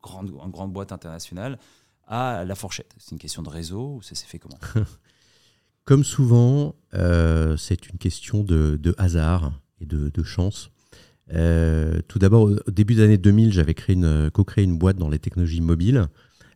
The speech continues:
Speaker 2: euh, qu'on a revendue, euh, au bout de, au bout de cinq ans. Et j'étais, euh, j'ai, j'étais un peu rincé, euh, de cette, euh, <laughs> de ces
Speaker 1: Expérience.
Speaker 2: cinq, de ces cinq années, euh, assez éprouvantes.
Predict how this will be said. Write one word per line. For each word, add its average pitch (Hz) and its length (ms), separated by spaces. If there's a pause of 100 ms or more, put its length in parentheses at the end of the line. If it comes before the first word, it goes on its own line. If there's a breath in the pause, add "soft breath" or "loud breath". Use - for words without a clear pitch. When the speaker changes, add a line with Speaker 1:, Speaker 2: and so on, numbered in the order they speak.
(120)
Speaker 2:
euh, 73 80
qu'on 82 180
a 82 80
revendue, 80 460
euh, 71 160
au - 20
bout 78 160
de, 73 360
au - 60
bout 78 120
de - 60
cinq - 220
ans. 101 140 (480)
Et 82 40
j'étais, 101 540
euh, 78 640 (100)
j'ai, 73 260
j'étais 80 260
un 85 80
peu 160 160
rincé, 92 500
euh, 71 140 (420 soft breath)
de 80 80
cette, - 320
euh, 85 160 (480 loud breath)
<laughs> - 540
de 101 80
ces 95 80
Speaker 1:
Expérience. 95 240
Speaker 2:
cinq, 107 260
de 95 140
ces 95 160
cinq 104 240
années, 101 240
euh, 76 60 (320 soft breath)
assez 90 220
éprouvantes. 98 600